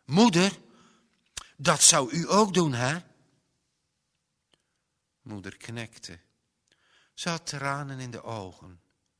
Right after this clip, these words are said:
Tante Pie vertelde verder. Toen zeide de Heer Jezus tot Simon: "Ik heb u wat te zeggen, Simon." Simon zei: "Meester, zeg het."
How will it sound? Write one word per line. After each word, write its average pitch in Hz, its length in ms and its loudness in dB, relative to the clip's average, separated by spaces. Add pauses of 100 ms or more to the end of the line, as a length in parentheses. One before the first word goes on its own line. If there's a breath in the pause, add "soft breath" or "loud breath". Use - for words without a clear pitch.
(640)
Tante 95 340 -14
Pie 113 480 -18 (380)
vertelde 151 540 -12
verder. 92 560 -12 (1040 loud breath)
Toen 233 340 -2
zeide 175 420 -2
de 123 80 -10
Heer 123 240 -10
Jezus 151 580 -6
tot 123 220 -14
Simon: 135 800 -8 (500 loud breath)
"Ik - 200 -14
heb 196 260 -10
u 165 100 -8
wat 143 180 -8
te 123 120 -8
zeggen, 117 480 -8
Simon." 110 680 -8 (1400 loud breath)
Simon 151 680 0
zei: 151 540 -4 (260 loud breath)
"Meester, 202 720 0
zeg 220 360 -2
het." - 340 -10